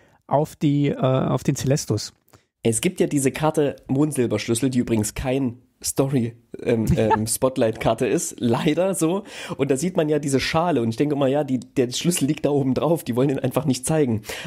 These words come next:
Speaker 2: Aber, ähm, es ist offenbar der Schlüssel, ne? Ich, äh, kurze Frage, in der Story,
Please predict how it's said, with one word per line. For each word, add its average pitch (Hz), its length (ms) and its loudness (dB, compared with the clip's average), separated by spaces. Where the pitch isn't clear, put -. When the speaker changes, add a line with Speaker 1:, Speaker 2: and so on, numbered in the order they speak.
Speaker 2:
Aber, 120 400 2
ähm, 113 380 0
es - 100 -4
ist - 180 0
offenbar 107 400 2
der 104 100 -2
Schlüssel, 107 360 0
ne? 143 180 2
Ich, - 300 -2
äh, - 120 -4
kurze 202 320 0
Frage, 123 500 0
in 208 180 2
der 175 140 2
Story, 160 540 -2